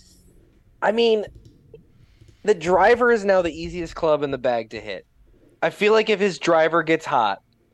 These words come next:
which is more likely than any other club, because, again, these drivers these days are super easy to hit.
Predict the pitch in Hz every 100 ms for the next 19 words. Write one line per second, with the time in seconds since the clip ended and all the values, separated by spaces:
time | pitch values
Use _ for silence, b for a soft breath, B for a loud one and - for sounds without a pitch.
0 | _ _ _ _ _ _ _ - 151 165
1 | 151 165 170 214 214 190 180 156 139 143
2 | 151 160 160 156 - 160 127 113 123 123
3 | 113 - 139 135 135 104 117 120 131 123
4 | 123 123 113 110 110 110 110 110 110 _
5 | _ - - 202 185 185 156 160 147 139
6 | 127 117 104